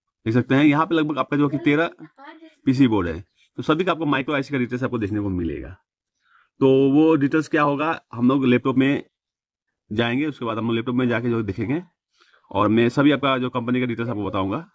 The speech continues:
तो मेरे वीडियो बने रहिएगा। और जो सभी जो इन्वर्टर होते हैं और माइक्रो कंट्रोलर आईसी होता है, उसी का फुल आपको डिटेल्स मिलेगा। यहाँ पे देख सकते हैं, बहुत सारा कंपनी का पीसी बोर्ड है, सभी का जो है कि माइक्रो आईसी का डिटेल्स आपको देखने को मिलेगा वोल्टेज के साथ में,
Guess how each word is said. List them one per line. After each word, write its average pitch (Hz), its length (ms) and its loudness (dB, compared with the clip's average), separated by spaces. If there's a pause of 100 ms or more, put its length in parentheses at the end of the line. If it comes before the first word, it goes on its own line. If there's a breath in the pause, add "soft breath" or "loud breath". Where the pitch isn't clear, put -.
तो 95 60 -8
मेरे 95 200 2
वीडियो 101 260 0
बने 87 180 -2
रहिएगा। 87 360 -2 (440 soft breath)
और 92 760 0
जो 131 320 4
सभी 127 280 -2
जो 135 120 4
इन्वर्टर 135 240 4
होते 139 220 -2
हैं 165 120 -2
और 104 220 -2
माइक्रो 110 280 -2
कंट्रोलर 120 240 -4
आईसी 113 220 -2
होता 127 160 -2
है, 127 60 -2
उसी 123 180 -4
का 127 80 0
फुल 135 240 2
आपको 113 160 -4
डिटेल्स 95 320 -10
मिलेगा। 80 340 -10 (360 soft breath)
यहाँ 120 120 -2
पे 131 60 -8
देख 127 140 -4
सकते 131 220 -10
हैं, 151 200 -6 (140)
बहुत 113 180 -4
सारा 127 120 -2
कंपनी 113 320 -2
का 113 60 -2
पीसी 110 280 -2
बोर्ड 107 180 2
है, 170 100 -6 (420 soft breath)
सभी 147 280 2
का 156 60 0
जो 139 100 2
है 131 60 0
कि 147 60 -2
माइक्रो 120 300 0
आईसी 110 160 -6
का 117 60 -4
डिटेल्स 107 260 -8
आपको 113 260 -8
देखने 101 260 -8
को 160 160 -6 (100)
मिलेगा 82 380 -4
वोल्टेज 110 420 0
के 127 60 -2
साथ 113 280 -2
में, 180 140 0